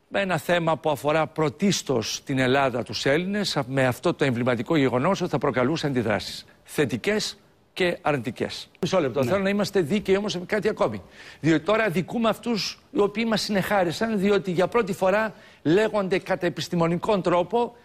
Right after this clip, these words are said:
Speaker 1: και αποδίδονται οπτικοποιημένα, επίσης με τον
Speaker 2: Ήταν,
Speaker 1: αρτιότερο
Speaker 2: ήταν και οι
Speaker 1: τρόπο.
Speaker 2: περισσότεροι.
Speaker 1: Έτσι είναι η
Speaker 2: Οι
Speaker 1: ζωή,
Speaker 2: λιγότεροι,
Speaker 1: προχωρούμε.
Speaker 2: οι λιγότεροι
Speaker 1: Ναι.
Speaker 2: κάνουν το μεγαλύτερο θόρυβο.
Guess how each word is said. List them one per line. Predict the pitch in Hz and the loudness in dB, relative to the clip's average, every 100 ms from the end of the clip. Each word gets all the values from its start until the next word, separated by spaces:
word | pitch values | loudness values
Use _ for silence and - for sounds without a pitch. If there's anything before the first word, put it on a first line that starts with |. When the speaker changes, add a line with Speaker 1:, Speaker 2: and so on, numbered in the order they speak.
| _ | _
Speaker 1:
και | - 190 | -2 0
αποδίδονται | 170 175 170 240 226 208 196 196 - | 2 0 0 0 0 0 0 0 0
οπτικοποιημένα, | 180 - - 185 - 180 190 190 165 - | -4 -4 -2 0 2 0 2 0 -2 -2
επίσης | 175 - 202 175 - | -4 0 -2 -2 -6
με | - 170 170 | -4 -2 2
τον | 175 | 0
Speaker 2:
Ήταν, | 165 - 170 | 0 0 2
Speaker 1:
αρτιότερο | 165 214 220 202 175 | 2 2 2 2 2
Speaker 2:
ήταν | 170 | 2
και | 208 | 2
οι | 156 | 2
Speaker 1:
τρόπο. | 156 | 2
Speaker 2:
περισσότεροι. | 139 127 127 110 104 98 - _ | 0 -2 -4 -6 -12 -16 -20 _
Speaker 1:
Έτσι | - 175 185 | 0 2 4
είναι | 214 | 2
η | |
Speaker 2:
Οι | |
Speaker 1:
ζωή, | 180 202 - | 2 2 2
Speaker 2:
λιγότεροι, | 170 151 165 170 160 | 0 0 0 0 0
Speaker 1:
προχωρούμε. | 220 185 151 131 | 0 2 0 2
Speaker 2:
οι | |
λιγότεροι | 139 139 147 143 143 | 2 2 0 0 -2
Speaker 1:
Ναι. | |
Speaker 2:
κάνουν | 143 139 | -2 -2
το | 135 | -2
μεγαλύτερο | 135 123 123 123 120 113 | -2 0 -2 -2 -4 -6
θόρυβο. | 113 110 110 135 | -6 -4 -6 -8